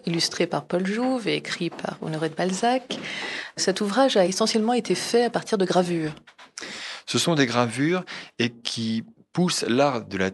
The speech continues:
Speaker 2: gravure à un point absolument inimaginable. Nous avons ici un certain nombre de plaques en cuivre. Ces plaques ont servi à imprimer les couleurs pour une planche, euh, qui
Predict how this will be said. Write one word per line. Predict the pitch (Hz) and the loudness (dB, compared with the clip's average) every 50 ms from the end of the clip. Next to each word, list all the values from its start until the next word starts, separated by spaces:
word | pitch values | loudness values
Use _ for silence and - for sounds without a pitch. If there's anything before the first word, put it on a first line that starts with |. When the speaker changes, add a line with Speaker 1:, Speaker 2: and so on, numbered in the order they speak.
| - - - - | -4 -12 -16 -12
Speaker 2:
gravure | - - - 92 98 101 98 117 135 151 147 - - | -8 -6 -2 -2 -2 -2 0 0 0 0 0 0 0
à | 113 107 | 2 2
un | 104 104 | 2 0
point | - - - 139 147 143 - - | -2 0 4 4 4 4 2 0
absolument | 107 104 - - 120 117 117 127 131 131 | -2 -2 -2 0 0 0 0 2 0 0
inimaginable. | - 110 117 120 117 117 113 107 110 101 98 95 92 92 87 95 90 - - - - - - - - | 0 0 0 0 0 0 0 0 0 2 2 4 4 2 2 0 -4 -4 -6 -10 -10 -10 -10 -6 -2
Nous | 117 123 120 139 | 0 2 4 4
avons | 131 139 160 | 4 4 2
ici | 147 131 - 175 | 0 0 0 0
un | 160 | 0
certain | - 104 95 131 | -2 -2 -2 -2
nombre | 135 120 101 | 0 2 2
de | |
plaques | 104 101 - 131 135 139 139 - | 0 2 4 2 2 2 2 0
en | 104 101 | -2 -2
cuivre. | - - 104 98 98 90 90 90 - | -2 0 0 2 2 2 0 -2 -2
Ces | - - 107 | -2 -2 0
plaques | 101 - 135 151 147 - | 2 2 2 2 2 0
ont | 107 101 | -2 -2
servi | - - 107 107 104 113 127 147 156 | 0 0 0 0 -2 -2 0 0 0
à | - 104 104 | 2 2 0
imprimer | 104 101 - - 98 95 107 123 | 0 0 -2 -2 -2 0 0 2
les | 131 123 117 | 2 2 0
couleurs | 117 - 113 110 107 98 104 117 135 139 139 - - - _ _ | 0 0 2 4 6 6 6 6 4 2 -2 -6 -14 -16 _ _
pour | - - 123 127 135 - | 0 2 2 2 2 0
une | - 104 104 104 | -2 -2 -2 -2
planche, | 98 - 95 90 92 110 127 139 - - 104 101 - - - - _ - - | -2 0 0 2 2 2 2 2 0 0 0 -2 -6 -14 -16 -14 _ -6 -6
euh, | - | -6
qui | - - - | -4 -4 -6